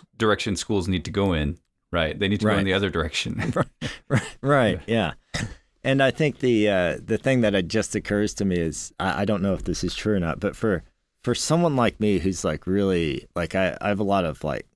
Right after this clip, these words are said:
Speaker 2: a lot of, I've, I have a lot of time for students, right? Like, what, in all, in all of their forms and, uh, mistakes and whatever, you know, however bad they might seem, I've got a lot of time to talk to students. And,
Speaker 1: Yeah.
Speaker 2: uh, but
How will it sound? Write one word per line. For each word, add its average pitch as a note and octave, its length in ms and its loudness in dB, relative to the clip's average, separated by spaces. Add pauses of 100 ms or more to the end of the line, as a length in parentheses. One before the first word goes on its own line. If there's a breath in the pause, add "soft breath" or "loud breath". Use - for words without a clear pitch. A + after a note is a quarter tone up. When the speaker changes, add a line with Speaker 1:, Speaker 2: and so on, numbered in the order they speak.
(340)
Speaker 2:
a G#2+ 60 -2
lot A2+ 180 4
of, F#2+ 280 -6
I've, A#2+ 260 0
I B2+ 100 -4
have D#3 140 2
a - 20 2
lot B2+ 160 4
of - 60 -6
time F2 300 0
for D2+ 140 -6
students, - 600 -8
right? E2 260 -2
Like, F#2+ 200 -2
what, A2 160 -2
in D#2+ 240 -4
all, A#2 200 2
in A#2 120 2
all A#2+ 220 4
of G#2 100 0
their F#2+ 120 0
forms F#2+ 480 0
and, D#2+ 140 -2 (640 soft breath)
uh, E2 160 -2
mistakes F2 640 -2
and E2 120 -4
whatever, E2 640 -2
you D2+ 160 -6
know, C2 180 -8 (680)
however A2+ 200 2
bad G2 480 0
they G2+ 140 4
might F#2 300 2
seem, G2 260 2
I've A#2+ 120 2
got D#3+ 140 6
a C#3 40 6
lot A2+ 140 6
of - 60 -2
time F2 280 0
to D2+ 80 -4
talk C2+ 300 -4
to E2+ 100 -6
students. - 640 -6 (120)
And, G#2 400 2
Speaker 1:
Yeah. F#2 160 2
Speaker 2:
uh, E2+ 180 0 (920)
but - 520 -4